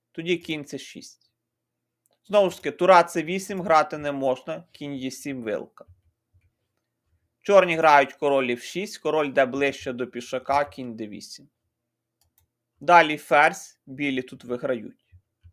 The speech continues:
Тому чорні продовжують шахувати короля.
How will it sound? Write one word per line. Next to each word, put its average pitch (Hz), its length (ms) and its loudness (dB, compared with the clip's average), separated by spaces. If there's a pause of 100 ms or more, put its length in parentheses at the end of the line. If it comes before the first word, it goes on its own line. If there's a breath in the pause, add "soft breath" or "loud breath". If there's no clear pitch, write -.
(1300)
Тому 240 240 -4
чорні 202 380 2
продовжують 151 680 -2
шахувати 123 680 -2
короля. 120 600 -8